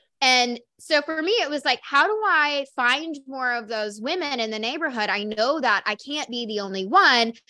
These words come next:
So it's like, "Well, let me start this book club." And as a matter of fact, it came out of, you'll love this,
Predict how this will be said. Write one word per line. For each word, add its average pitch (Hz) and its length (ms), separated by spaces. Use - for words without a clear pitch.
So - 160
it's 311 100
like, 294 140
"Well, 330 200
let 349 80
me 440 100
start 330 380
this 269 240
book 311 240
club." - 240
And 254 160
as 254 160
a - 20
matter 330 160
of 285 80
fact, 254 360
it 220 100
came 269 380
out 226 300
of, 208 440
you'll 220 160
love 208 240
this, 196 180